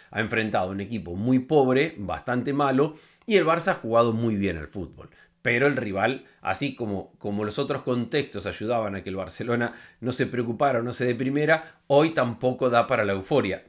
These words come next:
Pero son de esos partidos donde está supuesto a jugar bien, está supuesto a ser mejor que el rival y está supuesto a no tener inconvenientes.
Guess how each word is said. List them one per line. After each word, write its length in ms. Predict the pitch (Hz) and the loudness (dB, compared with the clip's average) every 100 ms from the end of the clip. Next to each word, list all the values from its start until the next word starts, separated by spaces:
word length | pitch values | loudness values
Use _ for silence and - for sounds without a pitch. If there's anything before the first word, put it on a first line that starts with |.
| _ | _
Pero 400 | 277 247 214 220 - - | 4 6 6 2 -10 -20
son 240 | - 254 262 | 2 4 6
de 80 | |
esos 160 | 262 214 | 2 0
partidos 460 | 175 160 226 233 180 | 2 2 4 6 8
donde 520 | 147 117 101 82 - _ _ _ - - | 6 4 0 -4 -12 _ _ _ -20 -12
está 300 | - 107 185 | -8 2 2
supuesto 500 | 196 180 170 180 - | 4 0 2 2 2
a 40 | 160 | -2
jugar 320 | 123 127 117 | 2 2 2
bien, 340 | 95 87 117 - - _ | 0 -4 -4 -12 -20 _
está 260 | - - 190 | -4 0 2
supuesto 460 | 185 147 180 180 | 0 0 0 0
a 40 | 135 | -2
ser 180 | 147 | -2
mejor 340 | 135 123 135 127 | -2 -2 -2 -2
que 80 | 120 | -4
el 80 | |
rival 320 | 110 98 98 120 | -2 -4 -4 -4
y 60 | |
está 160 | 185 202 | -4 -4
supuesto 400 | 202 165 180 165 | -4 -2 -2 -2
a 20 | |
no 140 | 156 151 | -2 -2
tener 180 | 135 | -2
inconvenientes. 880 | 135 107 104 98 90 80 71 - - | -2 -2 -4 -4 -6 -8 -14 -20 -20